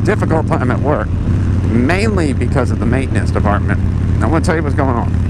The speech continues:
My job is to go to residences, isolate the issue, fix it if it's a house issue. If it's not a house issue, or if there's a low signal or anything of that nature, the maintenance is supposed to come out, bump that signal up, or fix the tap, or fix this, or fix that,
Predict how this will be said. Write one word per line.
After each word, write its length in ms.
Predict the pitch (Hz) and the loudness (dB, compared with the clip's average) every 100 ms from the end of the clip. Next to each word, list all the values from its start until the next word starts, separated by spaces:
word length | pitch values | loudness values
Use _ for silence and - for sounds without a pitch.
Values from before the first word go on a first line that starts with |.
| - - - | -2 0 0
My 100 | 160 | 0
job 260 | 180 165 | 0 -2
is 120 | 156 - | -4 -2
to 60 | |
go 120 | 139 | 0
to 100 | 143 | 0
residences, 840 | 135 139 139 139 139 - 143 135 - - | 0 0 0 0 0 0 0 0 0 0
isolate 460 | 120 135 131 139 | 0 0 0 0
the 140 | 131 135 | 0 0
issue, 380 | 127 143 135 131 - - - - - | 0 0 0 0 -2 0 0 0 0
fix 240 | 190 - | 0 0
it 80 | 180 | -2
if 120 | 156 | 0
it's 140 | 147 147 | 0 0
a 80 | |
house 300 | 143 143 143 | 0 -2 -2
issue. 440 | 147 135 143 143 135 - - - - - - - - - - - - - - - - - | -2 0 0 0 0 0 0 0 0 0 0 0 0 0 0 0 0 0 0 0 0 0
If 100 | 131 | 0
it's 140 | 131 147 | 0 0
not 220 | 175 180 | 0 0
a 60 | |
house 280 | 151 139 135 | -2 -2 -2
issue, 300 | 143 135 147 | 0 0 0
or 80 | 139 | 0
if 80 | 120 | 0
there's 140 | 120 | 0
a 40 | 123 | 0
low 180 | 135 | 0
signal 400 | 131 135 131 127 | 0 0 0 0
or 80 | 123 | 0
anything 280 | 123 117 117 | 0 0 0
of 80 | 110 | 0
that 180 | 165 151 | 0 0
nature, 320 | 123 - 127 | 0 0 0
the 100 | 127 | 0
maintenance 440 | 135 190 147 127 | 0 0 0 0
is 80 | - | 0
supposed 200 | 139 123 | 0 0
to 40 | - | 0
come 180 | 123 120 | 0 0
out, 180 | 139 - - | 0 0 0
bump 200 | 160 - | 0 0
that 180 | 160 151 | -2 0
signal 360 | 165 156 143 147 | 0 0 0 0
up, 220 | 143 143 | 0 -2
or 80 | 117 | -2
fix 320 | - 160 - | 0 0 0
the 80 | 143 | -2
tap, 460 | - 156 135 143 | 0 0 0 -2
or 80 | 120 | -2
fix 320 | - 175 - | 0 0 0
this, 320 | 151 151 147 135 | 0 0 0 -2
or 80 | |
fix 300 | - 175 - | 0 -2 0
that, 280 | 139 131 120 | 0 0 -2